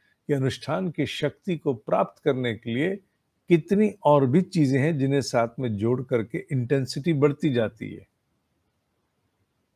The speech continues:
मैंने तो पी है, आपका पता नहीं, तड़का छाछ पी है कभी? तड़का छाछ। छाछ तो छाछ है, साधारण सी छाछ है, हाँ, छाछ छाछ है,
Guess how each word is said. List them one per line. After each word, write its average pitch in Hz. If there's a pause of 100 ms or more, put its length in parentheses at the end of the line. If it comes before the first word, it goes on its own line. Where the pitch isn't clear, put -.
(1700)
मैंने 131
तो 135
पी 147
है, 120
आपका 131
पता 113
नहीं, 107
तड़का 127
छाछ 127
पी 143
है 160
कभी? 107
तड़का 123
छाछ। - (1160)
छाछ 107
तो 139
छाछ 165
है, 277 (960)
साधारण 98
सी 147
छाछ 143
है, 175
हाँ, 196
छाछ 113
छाछ 120
है, 170